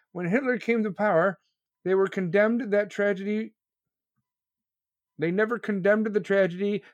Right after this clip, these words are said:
that resulted in some six million plus Jews and non-Jews who were murdered and slaughtered. Levin, in his recent book, Unfreedom of the Press, calls that historical event a pseudo event. Yeah, the New York Times has always been, like,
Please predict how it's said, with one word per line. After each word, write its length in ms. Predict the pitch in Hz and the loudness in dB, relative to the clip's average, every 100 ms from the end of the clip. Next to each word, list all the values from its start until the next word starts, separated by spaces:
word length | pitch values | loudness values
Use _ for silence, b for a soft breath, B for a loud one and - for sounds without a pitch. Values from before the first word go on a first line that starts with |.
| - | -10
that 120 | 185 | -6
resulted 420 | 156 190 202 214 | -2 -2 -2 -2
in 120 | 190 | -2
some 200 | 165 170 | -4 -8
six 320 | 143 240 - 202 | -8 -12 -10 -4
million 360 | 202 196 190 | -2 0 -2
plus 260 | - 196 156 | -2 -4 -4
Jews 440 | 147 151 143 170 B B - | -2 0 0 -4 B B -6
and 200 | 185 185 | -2 0
non-Jews 560 | 196 196 131 120 147 B B | 0 0 -2 -2 -4 B B
who 100 | - | -4
were 120 | 214 196 | -2 0
murdered 460 | 190 208 170 165 | 2 0 0 -2
and 260 | 214 185 180 | -2 -6 -6
slaughtered. 480 | 190 190 180 110 - _ _ _ _ | -4 -2 -2 -2 -6 _ _ _ _
Levin, 280 | 160 170 233 | -4 0 2
in 100 | 233 | 2
his 180 | 233 170 | 0 0
recent 280 | 214 185 165 | -2 -2 0
book, 380 | 202 185 - - b b b b 175 | 0 0 -8 -20 b b b b -8
Unfreedom 580 | 196 - 202 180 170 | -6 -4 -4 -2 -2
of 160 | 165 160 | -4 -6
the 80 | 147 | -6
Press, 500 | - 170 143 - - _ _ | 0 2 0 -4 -20 _ _
calls 340 | - 165 165 156 | -6 -2 -2 0
that 180 | 160 143 | -2 -2
historical 680 | 147 - 170 160 147 160 139 | -6 -4 0 0 0 -2 -2
event 320 | 135 131 - _ _ _ | -2 -4 -10 _ _ _
a 80 | 139 | -10
pseudo 400 | - 180 151 107 | -6 -4 0 -2
event. 280 | 98 80 - b b - | -4 -10 -16 b b 0
Yeah, 260 | 156 110 | 2 4
the 120 | 147 | 2
New 80 | 196 | 2
York 240 | 277 214 - | 2 0 -2
Times 320 | 175 156 131 | -2 -2 -2
has 140 | 117 | -2
always 260 | 127 127 120 | 0 0 -2
been, 300 | 123 113 104 | -4 -4 -4
like, 420 | 101 92 - | -6 -8 -12